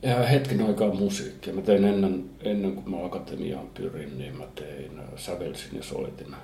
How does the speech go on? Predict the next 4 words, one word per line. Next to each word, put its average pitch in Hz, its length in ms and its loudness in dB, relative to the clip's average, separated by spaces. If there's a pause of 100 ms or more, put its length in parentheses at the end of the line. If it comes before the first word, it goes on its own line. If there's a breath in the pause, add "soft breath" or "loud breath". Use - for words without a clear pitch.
(280)
ja - 60 -14
sitten - 420 -14 (960)
äänitin - 460 -12 (160)
musiikkia. - 520 -18